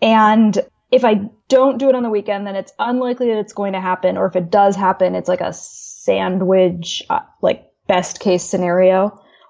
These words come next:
or I go out and spend money on lunch, which I don't like to do. And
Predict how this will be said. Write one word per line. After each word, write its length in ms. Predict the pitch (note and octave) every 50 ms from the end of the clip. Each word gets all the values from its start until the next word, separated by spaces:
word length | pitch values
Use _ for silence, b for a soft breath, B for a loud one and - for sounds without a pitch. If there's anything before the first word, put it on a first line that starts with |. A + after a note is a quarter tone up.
| b _
or 360 | A3 G#3+ G#3 G#3 G3+ G3 G3
I 240 | G3 F#3+ F#3 F3+ - _ _ _ _ _ _ _ _ _ _
go 160 | - G3+ F#3
out 180 | F#3 F3 - -
and 100 | F#3+ F3
spend 380 | - - - F#3 F3+ E3+ E3 F3
money 300 | F#3 F3+ F3 F3 E3+ F3
on 180 | E3+ E3+ F#3
lunch, 560 | - F2+ F2+ F#2+ E3 E3+ - - - - - - _
which 180 | - G2 - -
I 80 | -
don't 200 | - - - -
like 200 | - F2+ - -
to 80 | - -
do. 480 | - - - E3+ D#3+ D3+ D#3+ - - b b b b b b b b b b _ _ _ _ _ _
And 720 | - A3 A3 A3 G#3+ G#3+ G#3+ G#3 G#3 G#3 G#3 G#3 G#3 G3